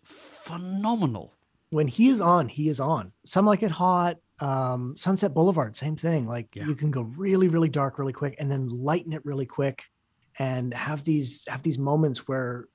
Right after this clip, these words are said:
Speaker 2: darkness and light balance tonally. He can do incredible things.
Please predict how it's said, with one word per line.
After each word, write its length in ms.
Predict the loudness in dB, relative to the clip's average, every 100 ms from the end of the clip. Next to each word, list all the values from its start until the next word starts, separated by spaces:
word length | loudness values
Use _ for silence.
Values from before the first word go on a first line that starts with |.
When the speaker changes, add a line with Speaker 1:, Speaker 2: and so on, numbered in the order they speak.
| _
Speaker 2:
darkness 440 | -4 -4 -2 -4 -4
and 120 | -4
light 180 | -4 -6 _ -10
balance 720 | -8 -6 -6 -8 -8 -8 -14 _ -20
tonally. 400 | -6 2 4 4 2
He 200 | -2 -4
can 240 | -4 -6
do 460 | 2 6 6 4 -4 _ _ _ _ _ _ _
incredible 640 | -10 -8 -8 -6 -2 -2 -2
things. 340 | 0 0 -2